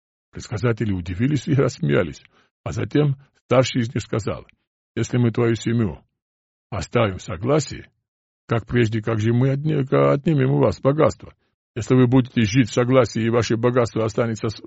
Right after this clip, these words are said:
вам. Мы собирались сделать так, чтобы вы не слушали друг друга. Тогда и ваше богатство ушло бы. Но теперь мы сдержим слово, которое тебе дали. Раз уж у тебя такая умная просьба,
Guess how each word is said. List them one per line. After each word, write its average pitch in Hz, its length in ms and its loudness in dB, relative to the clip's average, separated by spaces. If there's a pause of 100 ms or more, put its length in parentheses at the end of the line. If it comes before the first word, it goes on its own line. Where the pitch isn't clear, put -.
(160)
вам. 110 320 2 (680)
Мы 147 120 2
собирались 156 520 6
сделать 156 300 4
так, 180 180 6
чтобы 151 320 2
вы 147 160 6
не 151 80 2
слушали 147 440 0
друг 143 220 2
друга. 139 360 2 (260)
Тогда 98 300 2
и 160 80 6
ваше 147 260 2
богатство 127 480 2
ушло 131 340 0
бы. 78 120 -18 (340)
Но - 100 -14
теперь 139 340 0
мы 147 140 0
сдержим 139 400 2
слово, 131 400 2 (600)
которое 117 340 -2
тебе 101 240 -6
дали. 92 300 -8 (720)
Раз 113 200 -2
уж - 340 -4 (280)
у 113 100 -6
тебя 107 260 -2
такая 107 340 -2
умная 104 340 -2
просьба, 147 500 0